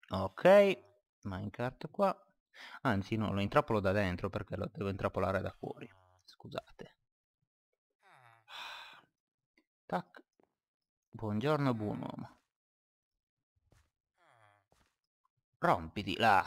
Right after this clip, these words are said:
ok. Sotto.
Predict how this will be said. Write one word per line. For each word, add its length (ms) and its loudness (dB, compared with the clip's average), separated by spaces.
ok. 460 6
Sotto. 640 0